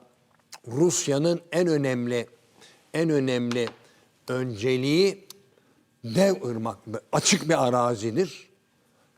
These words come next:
Yükselti yoktur. Ama o dev ırmakları aşmak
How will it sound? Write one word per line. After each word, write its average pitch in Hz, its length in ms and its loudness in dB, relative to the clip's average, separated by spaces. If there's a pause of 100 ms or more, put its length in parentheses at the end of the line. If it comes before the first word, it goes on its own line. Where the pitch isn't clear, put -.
Yükselti 131 600 -2
yoktur. 151 500 2 (680)
Ama 143 200 2
o 147 240 2
dev 190 300 2
ırmakları 127 640 -4
aşmak 165 400 -2